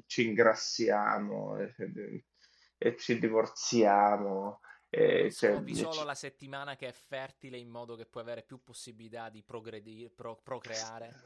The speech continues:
Speaker 1: Sì, perché non vuoi figli fino a che poi non so-, non c'hai trentasette anni, poi dici, "Dobbiamo averli ora, ora è il momento", e cominci ad averli pianificati, perché è il momento, perché poi,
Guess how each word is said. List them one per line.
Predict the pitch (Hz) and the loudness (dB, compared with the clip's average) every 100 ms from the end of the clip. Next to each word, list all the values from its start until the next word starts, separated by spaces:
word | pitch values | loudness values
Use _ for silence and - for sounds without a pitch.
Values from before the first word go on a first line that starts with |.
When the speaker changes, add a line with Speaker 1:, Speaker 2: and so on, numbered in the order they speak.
| - | -20
Speaker 1:
Sì, | - - 135 117 | -10 4 8 8
perché | 107 - 117 | 6 2 2
non | 107 110 110 | 4 2 4
vuoi | 107 117 117 | 8 10 10
figli | 120 117 107 110 110 | 6 2 2 2 0
fino | - 107 107 107 | 2 2 4 2
a | - | 2
che | 113 110 | 2 4
poi | - 107 110 107 | 4 4 4 0
non | 107 107 104 | -2 -2 -4
so-, | - 113 | 2 2
non | 107 107 107 | 2 -2 0
c'hai | - 110 | 2 2
trentasette | 139 113 107 - - - 120 113 - - 113 | 6 4 4 0 -2 0 2 2 2 4 6
anni, | 110 113 110 107 | 8 6 4 0
poi | 107 104 | 2 2
dici, | 107 117 | 4 4
"Dobbiamo | 113 120 151 156 170 | 6 8 10 10 12
averli | 185 175 170 - | 10 10 8 8
ora, | 160 156 143 127 131 113 113 - - | 10 12 12 12 10 10 8 4 4
ora | 175 160 165 160 156 151 - - | 10 12 12 12 10 10 6 6
è | 147 | 8
il | 151 139 | 10 10
momento", | 151 151 147 143 139 139 | 8 10 10 10 8 6
e | 135 123 | 4 4
cominci | 107 104 - | 0 2 6
ad | 110 | 6
averli | 107 113 113 110 110 113 110 | 6 4 4 4 4 4 4
pianificati, | 113 113 110 - 113 110 110 110 113 113 | 2 2 0 2 4 6 8 6 6 2
perché | 117 - 120 | 2 2 4
è | 113 | 4
il | 110 | 4
momento, | 110 110 113 110 107 110 | 0 4 2 4 4 6
perché | 101 - | 4 4
poi, | 123 | 4